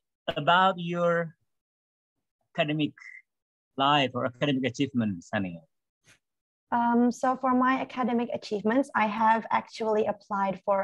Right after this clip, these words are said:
Speaker 2: a Kemendikbud program before. It is called Kampus Mengajar, and I was in the first batch. And in that batch, I, uh,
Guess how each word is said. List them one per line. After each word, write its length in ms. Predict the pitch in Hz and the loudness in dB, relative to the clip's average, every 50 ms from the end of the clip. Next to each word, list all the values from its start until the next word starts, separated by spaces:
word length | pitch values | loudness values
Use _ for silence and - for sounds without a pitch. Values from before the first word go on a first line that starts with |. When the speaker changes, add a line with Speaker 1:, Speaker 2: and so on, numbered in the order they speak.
| - | -2
Speaker 2:
a 40 | - | -4
Kemendikbud 600 | - - 220 226 247 254 285 285 277 254 - - - | -4 0 2 2 4 2 2 2 0 0 -2 -2 0
program 440 | - 311 311 269 311 320 330 320 | 2 2 4 4 4 2 2 2
before. 400 | 294 311 - - 320 320 330 339 330 - - - - _ - | 0 0 0 2 4 4 4 2 0 -6 -16 -20 -12 _ -2
It 100 | 233 226 | 0 0
is 180 | 226 220 - - - | 0 -2 -6 -4 0
called 240 | 214 208 202 208 | 0 0 2 0
Kampus 300 | - 220 240 254 320 320 | 0 0 0 0 0 0
Mengajar, 480 | 302 302 285 277 269 247 214 277 285 - | 2 2 2 2 2 2 2 4 2 2
and 140 | - 202 214 - | 0 -2 -4 -4
I 160 | 196 190 190 | -4 -2 2
was 240 | 185 185 185 185 185 - | 2 2 2 2 0 -4
in 140 | 190 185 180 | -6 -6 -6
the 100 | 180 - | -6 -4
first 320 | - 196 202 - - 185 | -4 -4 -4 -4 -4 -4
batch. 460 | 175 190 185 - - - - - - - - - - - - - | -2 0 -2 -2 -4 -8 -12 -14 -14 -14 -18 -18 -18 -20 -6 -2
And 140 | 226 226 226 | 0 2 4
in 180 | 226 220 220 220 | 4 4 6 6
that 300 | 220 214 214 214 196 190 | 6 6 4 4 2 4
batch, 260 | 233 240 247 247 - - - | 6 6 4 4 0 0 2
I, 440 | 202 202 202 196 202 202 202 208 - _ _ _ _ _ - - | 4 4 4 4 4 2 0 -2 -6 _ _ _ _ _ -10 -8
uh, 180 | 202 196 202 | -6 -6 -6